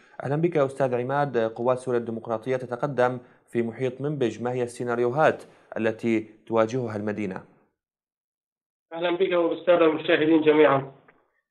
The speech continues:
Speaker 2: أولا، قوات سوريا الديمقراطية تتقدم بخطى ثابتة صراحة نحو مدينة منبج، وفق عمالة واضحة من قبل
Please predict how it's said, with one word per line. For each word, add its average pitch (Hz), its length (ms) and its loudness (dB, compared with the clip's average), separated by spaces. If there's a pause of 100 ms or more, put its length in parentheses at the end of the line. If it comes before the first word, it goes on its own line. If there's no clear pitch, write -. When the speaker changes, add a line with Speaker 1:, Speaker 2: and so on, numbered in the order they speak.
(220)
Speaker 2:
أولا، 196 260 8
قوات 202 380 4
سوريا 202 180 4
الديمقراطية 185 680 2
تتقدم 180 920 2
بخطى 170 460 0
ثابتة 175 420 2
صراحة 165 440 2
نحو 160 340 2
مدينة 160 360 2
منبج، 143 380 -2 (840)
وفق 202 260 0
عمالة 190 440 6
واضحة 196 440 4
من 175 120 2
قبل 175 300 -2